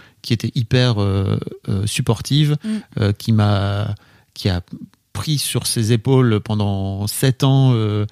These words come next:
Speaker 1: les finances du foyer, et cetera. Et que, en fait, sans elle, sans, alors, je crois que je l'aurais fait quoi qu'il arrive, mais je l'aurais sans doute fait très différemment.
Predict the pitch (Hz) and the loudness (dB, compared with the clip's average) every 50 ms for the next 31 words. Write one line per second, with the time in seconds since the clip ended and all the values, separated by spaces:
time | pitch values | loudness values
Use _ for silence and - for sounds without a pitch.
0 | - - - _ _ - 110 101 - - 120 123 120 110 110 117 110 - 123 117 | -8 -20 -20 _ _ -4 -4 -2 -2 0 0 0 0 0 -2 -4 -4 -2 -2 0
1 | 110 110 127 127 113 - - 110 - 123 143 147 131 113 - - 104 98 98 98 | 0 2 0 -2 0 -2 -4 -2 0 0 2 2 0 0 0 0 0 0 0 -2
2 | 98 - 127 113 - - 127 123 117 120 131 135 127 117 - - _ _ _ - | -2 -4 -4 -2 -2 0 0 2 2 2 2 2 2 0 -4 -6 _ _ _ -20
3 | - - _ _ - - 123 127 - - - - - 117 104 90 101 - - - | -20 -20 _ _ -2 0 0 0 0 -6 -16 -10 -4 -4 -2 -2 -4 -6 -8 -10
4 | - - - - 123 113 101 104 113 113 110 113 107 - 131 - 135 123 - - | -12 -12 -6 -4 -4 -4 -2 -2 -2 0 0 2 0 0 0 0 0 -2 0 0
5 | 147 156 165 196 190 139 120 117 101 110 107 107 107 101 104 - - - - - | -2 0 0 0 0 2 2 0 0 0 0 0 0 0 -2 -6 -10 -10 -10 -4
6 | - 127 120 117 110 - - 131 - - 139 127 117 120 110 - 113 110 120 127 | -2 -2 -2 -2 -2 -2 -2 -2 0 0 -2 0 0 -2 0 0 2 2 4 4
7 | 135 143 147 156 | 4 4 2 0